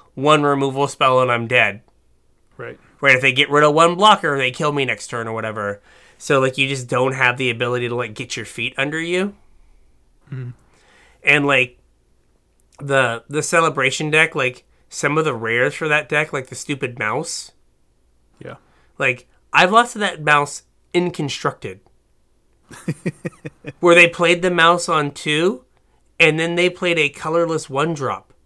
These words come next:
Speaker 1: as their second spell.
Speaker 2: Ah.
Speaker 1: And I'm like, "What the? No, no. No, no, no, no, no." Um, so,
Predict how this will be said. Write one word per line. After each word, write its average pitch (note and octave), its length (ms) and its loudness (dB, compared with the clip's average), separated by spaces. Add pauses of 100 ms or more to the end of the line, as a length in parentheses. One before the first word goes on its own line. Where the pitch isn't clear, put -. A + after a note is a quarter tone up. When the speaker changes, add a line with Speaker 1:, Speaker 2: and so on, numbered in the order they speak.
(100)
Speaker 1:
as C3 200 -4
their B2+ 160 -2
second C3+ 400 -10
spell. A#2+ 400 -6 (1000)
Speaker 2:
Ah. A2+ 360 -12 (360)
Speaker 1:
And D3+ 140 2
I'm E3 80 2
like, E3 220 0
"What F#3+ 160 -2
the? F#3 180 -4
No, G3 220 -2
no. F#3 520 -2 (520)
No, A#3 180 -6
no, A#3+ 160 -4
no, D3 140 -2
no, B2+ 180 -2
no." A#2 400 -6 (1400)
Um, A2+ 540 0 (1700)
so, C3+ 580 4